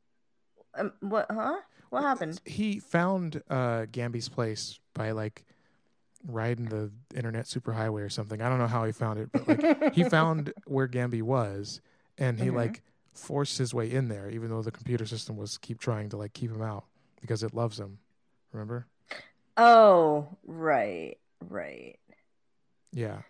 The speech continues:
Speaker 1: But
Speaker 2: So
Speaker 1: I
Speaker 2: he
Speaker 1: thought Gamby's tech also liked Brandon. Like, that's why Gamby
Speaker 2: Brandon
Speaker 1: thought that
Speaker 2: or T C?
Speaker 1: T C, sorry.
Speaker 2: Yeah.
Speaker 1: Um,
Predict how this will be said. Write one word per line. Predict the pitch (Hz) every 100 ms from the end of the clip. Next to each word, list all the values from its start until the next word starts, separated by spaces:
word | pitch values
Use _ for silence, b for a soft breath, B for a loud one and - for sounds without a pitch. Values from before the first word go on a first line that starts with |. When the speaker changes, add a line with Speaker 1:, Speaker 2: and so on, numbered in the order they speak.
| -
Speaker 1:
But |
Speaker 2:
So | 330
Speaker 1:
I |
Speaker 2:
he | 381
Speaker 1:
thought | 554 494 -
Gamby's | 381 359 339
tech | 403 330 -
also | - 285 294 277
liked | 220 240 240 -
Brandon. | 185 262 381 135 117 - -
Like, | 233 233 - - _
that's | 214 269
why | 311 262
Gamby | 254
Speaker 2:
Brandon | 262 147 220 262
Speaker 1:
thought |
that | 285 247 226 -
Speaker 2:
or | 127
T | - 135
C? | 131 117 98 - _ _ _ _ _ _ _ _ _ _ -
Speaker 1:
T | - 233
C, | - 147 - -
sorry. | - 131 113 151 -
Speaker 2:
Yeah. | 127 220 202
Speaker 1:
Um, | 180 156